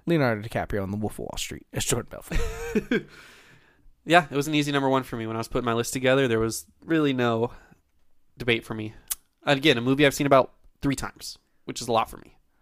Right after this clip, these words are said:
Speaker 1: I've seen this movie a good twenty times.
Speaker 2: <laughs>
Speaker 1: It's right on par. Um, again, these top three were all good for me, but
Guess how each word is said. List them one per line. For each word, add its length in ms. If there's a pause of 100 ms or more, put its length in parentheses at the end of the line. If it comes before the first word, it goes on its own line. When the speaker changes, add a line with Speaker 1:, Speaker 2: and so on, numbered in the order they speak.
(440)
Speaker 1:
I've 240
seen 160
this 100
movie 200
a 40
good 140
twenty 240
times. 460
Speaker 2:
<laughs> 20 (1500)
Speaker 1:
It's 100
right 260
on 140
par. 320 (460)
Um, 440 (460)
again, 300
these 120
top 280
three 100
were 160
all 140
good 180
for 100
me, 200
but 320